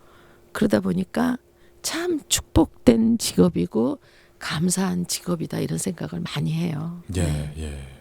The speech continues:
Speaker 2: 그리고 또 지금 아마도 그 이번 앨범에 참여해주신 또 거목들이 많이 계셨잖아요.
Speaker 1: 네, 네, 네.
Speaker 2: 그런 분들과의 두터운 또 훈훈해 보이는 이런 관계에
Speaker 1: 네,
Speaker 2: 대해서
Speaker 1: 네.
Speaker 2: 말씀하신 것 같고요.
Speaker 1: 네,
Speaker 2: 근데 또
Speaker 1: 네.
Speaker 2: 반대로 이거 인간 남궁옥 분으로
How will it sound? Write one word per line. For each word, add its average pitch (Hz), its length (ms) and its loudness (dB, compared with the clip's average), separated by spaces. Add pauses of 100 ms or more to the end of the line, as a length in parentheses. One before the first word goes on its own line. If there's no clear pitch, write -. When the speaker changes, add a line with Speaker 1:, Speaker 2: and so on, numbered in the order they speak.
(180)
Speaker 2:
그리고 113 160 -2
또 151 220 2 (120)
지금 143 200 0
아마도 127 400 2
그 92 680 0
이번 101 240 4
앨범에 92 340 2
참여해주신 87 880 -4
또 85 140 -6
거목들이 113 640 2
많이 85 220 0
계셨잖아요. 101 480 2
Speaker 1:
네, 175 200 4
네, 143 280 0
네. - 140 -6 (280)
Speaker 2:
그런 104 200 0
분들과의 95 520 0
두터운 95 680 0
또 90 140 -2
훈훈해 180 400 6
보이는 101 300 2
이런 80 260 -2
관계에 80 600 -4
Speaker 1:
네, 185 300 6
Speaker 2:
대해서 135 360 -2
Speaker 1:
네. 147 60 -10 (260)
Speaker 2:
말씀하신 90 460 -2
것 98 80 -6
같고요. 80 480 -8
Speaker 1:
네, 170 280 0
Speaker 2:
근데 151 140 2
또 139 100 2
Speaker 1:
네. - 60 -2
Speaker 2:
반대로 180 720 6 (360)
이거 120 160 -2
인간 131 400 2
남궁옥 131 400 2
분으로 127 420 -2